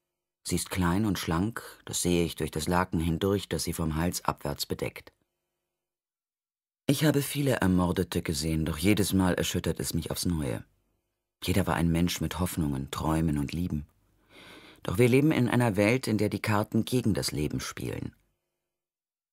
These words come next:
Ich habe seit langem mit dem Tod zu tun. Ich arbeite beim F B I in Los Angeles und leite seit zwölf Jahren ein Team, dessen Aufgabe darin besteht, den schlimmsten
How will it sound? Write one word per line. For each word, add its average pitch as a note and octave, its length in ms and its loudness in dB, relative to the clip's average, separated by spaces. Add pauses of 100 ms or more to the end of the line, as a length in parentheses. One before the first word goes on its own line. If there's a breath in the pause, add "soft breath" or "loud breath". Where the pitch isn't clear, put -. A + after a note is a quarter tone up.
(460)
Ich C#3 160 2
habe D3+ 100 2
seit B2+ 180 2
langem A2+ 320 4
mit D#2+ 140 0
dem F2 140 2
Tod D#2+ 260 -4
zu - 120 -6
tun. - 340 -8 (920)
Ich - 200 0
arbeite F#2+ 380 2
beim E2+ 180 0
F - 180 -2
B F#2 120 0
I F2+ 180 4
in F2+ 80 4
Los E2+ 160 0
Angeles F#2+ 500 2
und E2+ 140 0
leite F#2+ 240 2
seit F#2 180 2
zwölf G#2 340 0
Jahren G2 300 2
ein F#2 180 0
Team, G#2+ 300 2
dessen G2 240 2
Aufgabe F#2+ 400 2
darin F#2+ 380 2
besteht, G2+ 400 -2
den F#2 140 2
schlimmsten G#2+ 520 -2